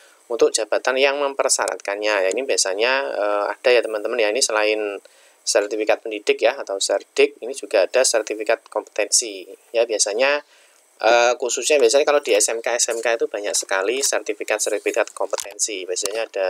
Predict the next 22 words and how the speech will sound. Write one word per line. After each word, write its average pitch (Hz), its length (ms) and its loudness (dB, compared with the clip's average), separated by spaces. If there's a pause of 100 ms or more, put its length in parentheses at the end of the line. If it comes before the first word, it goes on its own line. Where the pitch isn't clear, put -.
sertifikat - 640 -6
industri 104 720 2
atau 95 240 -4
mungkin 98 240 -2
yang 104 160 -2
lainnya 98 540 -2
ya. 208 120 2 (500)
Misalkan 107 480 -2
nanti 110 240 -2
di 107 240 -2
jabatan 110 560 0
itu 101 240 2
ya 107 80 4
mempersyaratkan 113 960 0
di 107 160 -6
sertifikat 104 720 -2
kompetensi, - 640 0
yaitu 117 160 -4 (160)
bisa 113 320 0
menjadi 104 240 -6
poin 95 240 0
tambahan. 92 560 -8